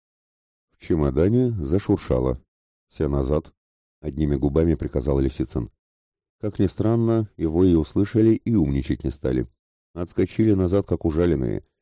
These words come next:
Причем в руке у Трумана словно бы сам по себе материализовался пистолет. «Бессмыслица», —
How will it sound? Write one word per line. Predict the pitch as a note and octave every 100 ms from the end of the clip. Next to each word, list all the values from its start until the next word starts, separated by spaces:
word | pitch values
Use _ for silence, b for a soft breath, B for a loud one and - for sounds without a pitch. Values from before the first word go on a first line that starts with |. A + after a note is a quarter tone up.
| _ -
Причем | G2 - A2+
в |
руке | G#2+ G#2 A#2
у | A2
Трумана | G#2 A#2 F#2 D2+ C2+
словно | C2 - F#2+ F2+ E2+
бы | F2 E2+
сам | D#2 F2+
по | E2
себе | E2 F2 F#2
материализовался | E2 D2 E2+ D#2+ D#2 D2 D2+ E2 D#2 D#2
пистолет. | - C#2+ - D2 A1+ - _ _ _ _ _ _ -
«Бессмыслица», — | B2+ - E2+ D#2+ D#2 D2+ - D#2+ D2+